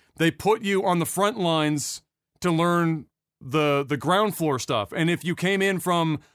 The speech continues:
the other end, like he did, they gave you the managerial side. So they sent you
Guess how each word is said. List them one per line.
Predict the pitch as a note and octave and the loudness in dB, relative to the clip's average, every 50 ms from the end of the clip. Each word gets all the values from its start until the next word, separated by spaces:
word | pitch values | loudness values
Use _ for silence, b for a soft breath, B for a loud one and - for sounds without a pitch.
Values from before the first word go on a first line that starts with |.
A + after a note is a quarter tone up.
| b | b
the | - C#3+ D#3+ | -2 2 2
other | F#3 A3 A3+ G3+ F3 | 4 4 4 2 2
end, | E3 D#3+ | 2 2
like | D3+ C#3+ C3+ | 2 0 0
he | - F3+ B3+ | 0 0 0
did, | B3 D#3+ D3+ C#3+ D#3+ E3+ E3+ - _ _ _ _ _ _ _ | 0 2 0 0 0 -2 -4 -10 _ _ _ _ _ _ _
they | - E3 E3+ | 0 0 2
gave | D3+ F3+ F3+ F3+ C#3+ | 4 4 2 2 2
you | D#3+ F#3 F3+ F3 E3+ F3 - _ _ _ _ | 2 2 2 2 0 -2 -6 _ _ _ _
the | E3 C3+ C#3 F3+ | -10 -2 0 2
managerial | E3 E3+ F3+ A3 B3+ B3 A3 D#3+ C#3+ A3+ C#4 C#4+ C#4 B3+ A3 G3 E3 | 4 4 4 4 4 2 2 2 2 4 4 4 4 4 2 2 2
side. | - - E3+ D3+ C3+ B2+ - | 0 2 2 2 2 2 0
So | E3+ | 0
they | F3 E3+ - | 0 0 0
sent | - G#3+ A3 B3+ | 0 0 0 0
you | A3+ G3+ G3 F3+ E3+ D3 | 2 2 4 4 2 0